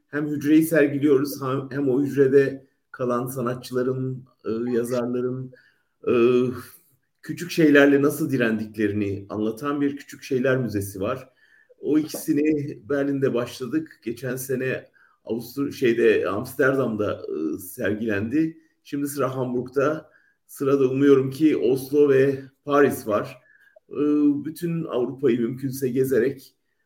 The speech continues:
bu yaşanan, Silivri'de yaşanan ve yaşatılan hukuksuzluğu ve oradakilerin direncini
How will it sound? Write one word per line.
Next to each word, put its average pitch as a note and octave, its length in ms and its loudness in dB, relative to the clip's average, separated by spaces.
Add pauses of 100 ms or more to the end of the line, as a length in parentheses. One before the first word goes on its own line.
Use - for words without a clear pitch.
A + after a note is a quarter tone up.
(200)
bu D3+ 320 0
yaşanan, C3+ 540 -2
Silivri'de C3 460 -2
yaşanan C3 520 -2
ve G2+ 60 2
yaşatılan A#2+ 540 -4
hukuksuzluğu A#2 1000 -6
ve A#2 140 0
oradakilerin A#2 720 -4
direncini A#2 640 -6